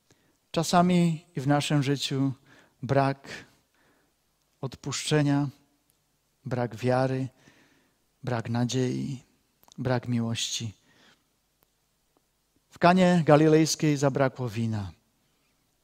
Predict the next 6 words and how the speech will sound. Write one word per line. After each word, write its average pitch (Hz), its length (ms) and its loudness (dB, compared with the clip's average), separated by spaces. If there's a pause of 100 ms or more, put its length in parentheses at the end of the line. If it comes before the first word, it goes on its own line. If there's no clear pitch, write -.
(760)
a 123 60 -8
Ty 143 160 -2
widziałeś 135 460 2
już 131 260 -8
coś 117 300 -6
więcej. 107 640 -8